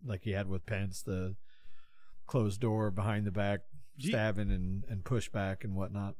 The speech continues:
Speaker 2: Do you know what the sad part is? If Donald Trump chooses somebody that's of African American descent, is they're still gonna call him a <laughs> racist.
Speaker 1: Yeah.
Speaker 2: They're just gonna tell him that they're,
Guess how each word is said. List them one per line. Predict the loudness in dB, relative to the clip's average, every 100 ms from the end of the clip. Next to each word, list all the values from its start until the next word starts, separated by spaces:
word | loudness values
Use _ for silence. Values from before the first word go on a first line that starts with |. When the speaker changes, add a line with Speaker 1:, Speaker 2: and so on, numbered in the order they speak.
| -2
Speaker 2:
Do | 0
you | 2
know | 4
what | 2
the | 0
sad | 4 4 8
part | 8 8 2
is? | -4 -6 -4 -4
If | -4 -4 4
Donald | 4 4 2
Trump | 2 2 -2
chooses | 2 2 2 -2 -2
somebody | 0 0 0 -2
that's | -2 -4 -8 -8 -8 -4
of | 0
African | 2 0 -2 -2
American | -2 -2 -2 -2
descent, | -2 -4 -6 -6 -8 -10 -10 -8 -6 -8 -10 -12 -8 -6 -8 -2
is | 0 4
they're | 4
still | 6 6
gonna | 6 2
call | 4
him | 4
a | 6
<laughs> |
racist. | 6 6 2 0 0 0 -2 -6 -6 -12 -12 4
Speaker 1:
Yeah. | 10
Speaker 2:
They're | 10
just | 10 8
gonna | 8
tell | 8 8 8
him | 8
that | 4 4
they're, | 4 4